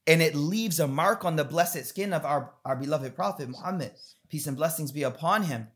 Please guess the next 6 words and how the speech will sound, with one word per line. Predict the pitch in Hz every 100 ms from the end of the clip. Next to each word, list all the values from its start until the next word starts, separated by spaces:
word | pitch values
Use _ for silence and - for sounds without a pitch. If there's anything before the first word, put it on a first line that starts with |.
| _ _ _ _ 151
And, | 156 151 147
um, | 139 127 113 110 _ _ _ _ _ _ -
the | 165
crazy | - 226 262 269
part | - - 240 240 -
is, | 190 165